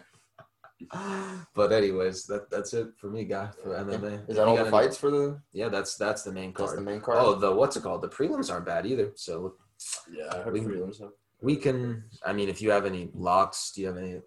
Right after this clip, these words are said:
Speaker 1: locks in the prelims, the early prelims?
Speaker 3: Um,
Speaker 1: The,
Speaker 3: lock Mackenzie Dern.
Speaker 1: I don't know, dude. This chick is also a black belt, and she's from Brazil, too.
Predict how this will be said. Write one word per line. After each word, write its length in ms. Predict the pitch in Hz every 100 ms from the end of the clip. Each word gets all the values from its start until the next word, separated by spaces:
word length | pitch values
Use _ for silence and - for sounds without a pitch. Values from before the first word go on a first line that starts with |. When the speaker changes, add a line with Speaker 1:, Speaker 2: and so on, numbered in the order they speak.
| 78
Speaker 1:
locks 400 | 90 90 - -
in 80 | 92
the 60 |
prelims, 380 | 85 95 92 92
the 80 | 87
early 200 | 87 92
prelims? 800 | 92 95 113 117 113 113 113 117
Speaker 3:
Um, 160 | 117 113 - - - - - - - 107
Speaker 1:
The, 200 | 120 135
Speaker 3:
lock 400 | 127 143 143 143
Mackenzie 500 | 123 131 131 123 117
Dern. 540 | 113 113 110 107 104 98
Speaker 1:
I 120 | 107
don't 120 | 131
know, 200 | 131 95
dude. 320 | 98 95 92
This 180 | 101 101
chick 160 | - 120
is 100 | 104
also 280 | 110 113 98
a 40 |
black 280 | 90 90 90
belt, 140 | 90 87
and 120 | 95
she's 140 | 87
from 120 | -
Brazil, 280 | 90 90 85
too. 240 | 82 90